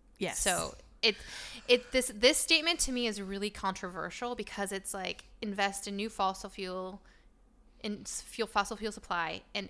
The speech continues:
Speaker 2: any environmentally destructive activities. But in actuality, almost everything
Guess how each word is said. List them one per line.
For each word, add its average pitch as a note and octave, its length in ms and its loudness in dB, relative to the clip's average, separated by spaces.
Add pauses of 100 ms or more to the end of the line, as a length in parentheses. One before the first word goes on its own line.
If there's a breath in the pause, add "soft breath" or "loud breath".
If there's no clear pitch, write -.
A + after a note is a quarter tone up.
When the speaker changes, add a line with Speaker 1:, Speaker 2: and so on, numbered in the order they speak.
Speaker 2:
any G#3 260 -4
environmentally F#3 680 -2
destructive F3 460 -6
activities. F3 640 -10 (760 loud breath)
But A#3 360 8 (760)
in A#3+ 100 4
actuality, A3 880 4
almost G#3 420 -2
everything F3+ 800 0